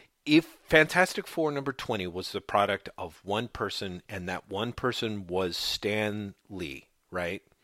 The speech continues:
Like, top to bottom, soup to nuts. It's, it's easy to see the Molecule Man as a story that's a little bit of a piss take about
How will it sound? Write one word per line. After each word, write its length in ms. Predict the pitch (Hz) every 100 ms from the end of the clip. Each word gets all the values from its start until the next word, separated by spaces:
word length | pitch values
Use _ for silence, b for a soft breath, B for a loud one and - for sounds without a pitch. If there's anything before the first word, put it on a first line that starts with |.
| _
Like, 340 | - 101 - - _
top 340 | - 98 95 -
to 100 | 98
bottom, 340 | 90 87 85
soup 300 | - 92 85
to 100 | -
nuts. 400 | 85 65 - - - B B B B B B B _ _ -
It's, 280 | 131 - - _ _ _ -
it's 240 | 123 - -
easy 440 | 131 175 196 202 185
to 120 | 175
see 540 | - - 143 131 123
the 200 | 123 -
Molecule 840 | 110 110 113 127 139 139 - 113 104
Man 540 | 98 87 82 80 82 78 -
as 480 | 95 95 92 95 - -
a 140 | 104
story 800 | 98 - - - 117 113 117 131
that's 280 | 127 107 -
a 80 | 95
little 440 | 87 90 117 139
bit 240 | 131 120 110
of 140 | 104
a 60 | 98
piss 400 | - - 156 -
take 500 | - 98 85 - - b b b _ -
about 800 | 104 87 98 95 95 92 -